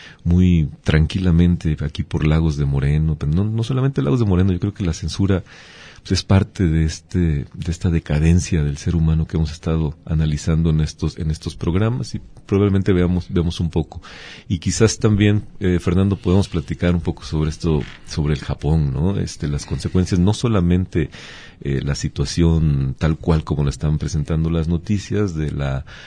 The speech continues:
de las explosiones, de la energía nuclear, sino un poco la reflexión de cómo una sociedad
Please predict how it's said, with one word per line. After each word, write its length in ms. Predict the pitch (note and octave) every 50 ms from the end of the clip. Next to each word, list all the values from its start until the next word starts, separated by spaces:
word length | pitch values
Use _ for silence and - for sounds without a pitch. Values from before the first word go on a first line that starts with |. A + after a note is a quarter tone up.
| - - - - - -
de 140 | - -
las 200 | - D2 C#2+ - -
explosiones, 760 | D#2+ - - - D#2 D2 - - G2+ G2 G2 F#2 F#2 F2+ D#2
de 80 | D#2+ D2
la 80 | C#2
energía 540 | C2+ C2 C#2 C2 - - - E2 D#2+ D#2 D#2
nuclear, 400 | D#2+ E2 E2 - G2 G2 G2 G2
sino 240 | - - F#2 F2 F#2
un 80 | F#2+
poco 480 | F#2+ - G2+ - - - G2 F2+ E2 D#2+
la 100 | D2 D2
reflexión 640 | D2 D2 D2+ - E2 D2+ - - - F2 E2+ F2+ F2
de 180 | D2 D#2 C#2+ C2
cómo 340 | - - G2 F#2+ F#2+ F#2 F2
una 240 | E2+ F2 F2+ F2
sociedad 600 | D#2+ - - - - - E2+ D#2+ D#2 D#2 E2 E2+